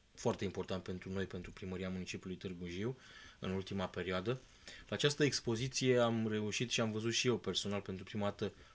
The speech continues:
o fotografie foarte bine realizată cu bustul doamnei Ecaterina Dobruneanu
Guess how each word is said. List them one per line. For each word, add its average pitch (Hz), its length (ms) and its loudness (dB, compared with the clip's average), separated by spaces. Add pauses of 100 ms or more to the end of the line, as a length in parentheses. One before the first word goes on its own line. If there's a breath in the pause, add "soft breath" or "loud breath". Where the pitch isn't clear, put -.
(100)
o - 80 -2
fotografie 101 640 0
foarte 123 360 2
bine 101 200 0
realizată 95 480 -2
cu 95 280 -8
bustul 101 500 0 (220)
doamnei 101 420 0 (160)
Ecaterina 107 560 -2
Dobruneanu 98 680 -2